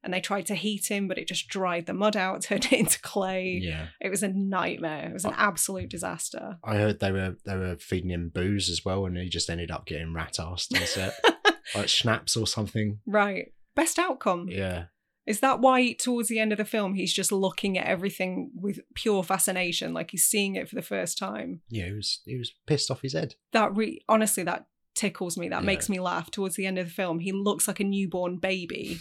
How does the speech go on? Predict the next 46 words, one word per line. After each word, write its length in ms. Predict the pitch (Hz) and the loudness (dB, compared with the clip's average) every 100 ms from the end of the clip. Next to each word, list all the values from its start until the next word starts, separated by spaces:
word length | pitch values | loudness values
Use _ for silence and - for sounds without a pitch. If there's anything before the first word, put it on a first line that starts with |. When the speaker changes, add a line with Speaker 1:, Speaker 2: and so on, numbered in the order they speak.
| - - _ | -12 -20 _
Speaker 1:
like 120 | - 170 | -6 0
he's 180 | 208 | 4
seeing 520 | - - 226 202 185 - - _ | 6 6 6 4 2 -6 -16 _
a 60 | 220 | 0
tree 580 | - - 294 311 247 196 | 2 2 2 0 0 -2
for 120 | 214 | -4
the 80 | 214 | -4
first 380 | - 269 269 - | -4 -2 -2 -2
time. 280 | 302 302 - | -2 0 6
<laughs> 280 | 349 - 339 - 427 - - - _ - - | 8 8 6 4 -2 2 0 0 _ -14 -4
It's 180 | 233 - | 0 4
so 240 | - 233 | 6 6
funny. 540 | 214 214 196 175 165 170 | 4 2 2 0 -2 -6
Speaker 2:
He's 60 | - - - | -10 -10 8
Speaker 1:
What, 280 | - 214 208 | 10 10 6
next 240 | 247 240 | 6 6
time 160 | - 247 | 6 4
you 100 | 233 | 4
watch 280 | 226 180 - | 4 2 2
it, 180 | - 165 | 0 2
bear 160 | 208 | 4
that 160 | 202 190 | 4 4
in 80 | 202 | 4
mind. 500 | 202 - 233 277 - - | 2 4 4 4 2 -2
<laughs> 80 | - | -4
Speaker 2:
He's 160 | 220 | 0
going 280 | - 262 277 | 4 6 6
through 240 | - 180 143 | 6 8 8
a 20 | |
very 300 | 147 139 123 | 6 6 6
traumatic 580 | - 117 117 117 104 104 | 4 2 2 0 -4 0
thing 260 | 139 160 | 2 2
here. 260 | 85 78 92 | 2 -2 0
He's 180 | 147 - | 0 -2
fighting 520 | - 170 208 180 113 | -6 -6 -4 0 0
an 180 | 101 - - | 0 -2 -2
alien. 540 | 107 107 87 71 69 - _ | 2 2 0 -4 -8 -14 _
Up 160 | 160 - | 2 4
until, 400 | 165 - 147 123 | 4 6 6 6
like, 260 | 113 107 - _ - - - | 2 -2 -8 _ -20 -16 -8
before 280 | 117 - 127 | -4 0 2
that, 160 | 127 | 2
he 160 | - 127 | 0 -2
didn't 240 | - 135 | 2 2
even 160 | 139 143 | 2 2
know 220 | 151 156 | 4 4